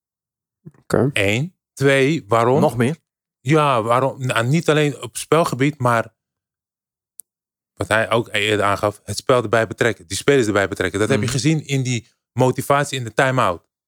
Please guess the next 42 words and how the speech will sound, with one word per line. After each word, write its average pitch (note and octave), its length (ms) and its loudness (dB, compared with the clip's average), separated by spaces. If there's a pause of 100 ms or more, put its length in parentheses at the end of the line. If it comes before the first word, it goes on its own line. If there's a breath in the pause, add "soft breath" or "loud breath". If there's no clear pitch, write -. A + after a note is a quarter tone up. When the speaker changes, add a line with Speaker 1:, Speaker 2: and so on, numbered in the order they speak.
(880)
Speaker 2:
Dus - 220 -4
hij A#2+ 180 -2
begrijpt D3+ 400 -2
het B2 80 -8
wel. G#2+ 200 0
Alleen C3+ 440 -2 (560)
vind - 360 0
ik C#3+ 300 0 (120)
dat A2+ 220 0
hij A2+ 260 -2 (240)
een A#2 120 -6
s-, - 120 -10 (140)
een - 100 -12
stapje A#2 300 0
er G2+ 80 -2
me-, G#2 220 -2
m-, A#2 280 -4
bovenop B2 380 0
moet C3+ 140 0
doen A#2 180 0
door A2+ 380 2 (120)
sneller C#3+ 400 0
te B2+ 100 -2
gaan A#2+ 180 0
spelen. B2+ 300 0
Hetzelfde C3 380 0
geldt C3+ 200 0
voor A2+ 140 -2
Drew C3+ 200 2
Holiday. A#2+ 440 0 (200)
Sneller D3 420 0
spelen. A#2+ 480 0
Chris - 220 -2
Paul F3+ 240 2
is C3+ 180 -4
zesendertig D3 840 0 (340)
en C3 160 -2
die C3+ 100 0
kan C#3+ 180 0
jou C3 200 2
nooit D#3 320 2 (320)
bijhouden. G#2 500 0